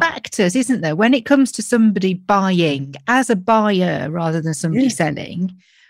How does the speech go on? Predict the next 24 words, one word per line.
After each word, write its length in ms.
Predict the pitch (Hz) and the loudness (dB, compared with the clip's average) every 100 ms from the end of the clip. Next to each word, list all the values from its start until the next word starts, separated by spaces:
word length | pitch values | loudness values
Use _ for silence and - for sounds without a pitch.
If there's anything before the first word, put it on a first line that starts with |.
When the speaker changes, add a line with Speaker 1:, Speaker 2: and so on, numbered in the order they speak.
| _ 247 | _ 0
Speaker 2:
I 220 | 269 294 | 2 6
know 280 | 226 202 185 | 6 6 4
that 180 | 196 | 0
the, 120 | 185 185 | 0 -2
th-, 300 | 185 190 - | -4 -14 -2
there 160 | 226 | 2
are 60 | 233 | 2
so 240 | - 262 | 2 2
many 180 | 233 226 | 4 2
conditions 1120 | 214 233 226 - 302 - - 175 151 143 147 - | 2 4 4 4 2 0 0 2 2 -2 -4 -4
that 120 | 160 | -4
have 140 | 143 | -2
got 220 | 139 - - | -2 -4 -6
to 100 | - | -6
be 140 | 147 | -4
met. 560 | 139 127 165 - - - _ _ _ _ _ _ | -4 -4 -6 -8 -14 -18 _ _ _ _ _ _
Timing 720 | - - 285 302 285 247 202 | -8 2 6 8 8 8 6
has 160 | 190 185 | 4 2
got 240 | 180 - | -4 -4
to 80 | - | -4
be 140 | 165 | -2
right. 600 | 151 147 139 175 - - - _ _ _ _ _ - | 0 0 2 0 -2 -10 -16 _ _ _ _ _ 0
And 200 | 254 262 | 4 4
sometimes, 920 | - 349 381 - 208 170 156 170 - | 4 0 0 0 2 4 2 0 -2